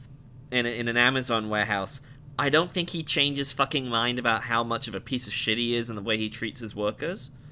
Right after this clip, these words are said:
So on that level, this doesn't work. On the level of just, like, the sheer fun insanity of Superman, just, like, the fact that so many of these early Superman stories, like, Superman finds a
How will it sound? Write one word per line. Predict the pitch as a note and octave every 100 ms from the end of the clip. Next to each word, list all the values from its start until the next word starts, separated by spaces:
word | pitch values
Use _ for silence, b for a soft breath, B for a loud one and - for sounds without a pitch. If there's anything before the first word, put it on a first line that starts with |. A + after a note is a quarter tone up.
| b - -
So | - C#3+
on | C3+ B2+
that | C#3 D#3
level, | C#3+ C3+
this | B2+ B2
doesn't | A2 G2+ G2
work. | G2 F2 -
On | B2+
the | B2+
level | B2 D3+ E3 D3+
of | B2
just, | B2+ B2
like, | A#2+ A#2 -
the |
sheer | A2+ - - D3 D3
fun | - C#3+ C3+
insanity | B2 B2 A#2 A2+ A2+ G#2 G#2
of |
Superman, | G2+ A#2 A2 A2+ A2 G#2+ -
just, | - A2 -
like, | A2 A2+ - b -
the | G3
fact | E4+ F#4+
that | -
so | - G3 F3
many | D#3 D3 C#3
of | A#2+
these | A#2 A2
early | A#2+ B2 A#2+
Superman | A2 A#2 A#2 G#2+
stories, | - G#2+ G#2+
like, | A2 A2
Superman | - D#3 E3+ F3 D#3+ C#3+
finds | C#3 C3+ B2+ B2+ B2
a | A#2 A2